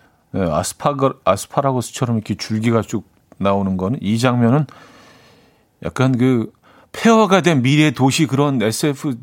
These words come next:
영화에서 나오는 거 아닌가요? <laughs> 우리가 다 잘 알고 있는 뭐 육삼 빌딩 이런 게 있는데 그런 게 다 이제 너무 오래돼 갖고, 에, 인간은 살지 않고 거기서 나무가 막 자라고 있고.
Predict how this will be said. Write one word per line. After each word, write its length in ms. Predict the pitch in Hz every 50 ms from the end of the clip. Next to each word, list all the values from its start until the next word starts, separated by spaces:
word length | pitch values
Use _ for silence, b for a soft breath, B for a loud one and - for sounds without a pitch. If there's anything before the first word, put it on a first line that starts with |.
| 127 110
영화에서 380 | 117 123 131 131 131 120 123 123
나오는 320 | 113 107 - - 139 120
거 180 | 107 127 - 147
아닌가요? 440 | 117 107 120 104 101 95 104 131 - B B B B B - 120 - -
<laughs> 400 | - - - - - - - -
우리가 280 | - 143 160 170 156 135
다 160 | - 151 - -
잘 160 | - 160 151
알고 220 | 135 131 127 143 147
있는 180 | 147 151 143
뭐 120 | 143 143 120
육삼 320 | 120 - - 156 143 -
빌딩 240 | 147 143 131 139 127
이런 220 | 120 117 131 127
게 100 | 123 139 117
있는데 380 | 110 110 107 101 123 151 120
그런 180 | 98 113 113 110
게 80 | 110
다 200 | 107 - 110 107
이제 240 | 98 98 92 104 95
너무 240 | 82 98 139 165 147
오래돼 260 | 135 135 135 117 120
갖고, 480 | 98 101 90 - - 139 131 98 85 85 - b b b b b b -
에, 220 | 87 82 78 85 90 - - _ -
인간은 340 | 120 139 143 143 147 139 139
살지 300 | 107 135 139 127 123 123
않고 360 | 107 95 - - 101 87 - B B B B B B
거기서 180 | 113 120 123
나무가 400 | 107 104 117 135 139 131 135 135
막 160 | 117 110 104
자라고 360 | - - 113 104 101 95 98 95
있고. 380 | 87 - - - 92 90 85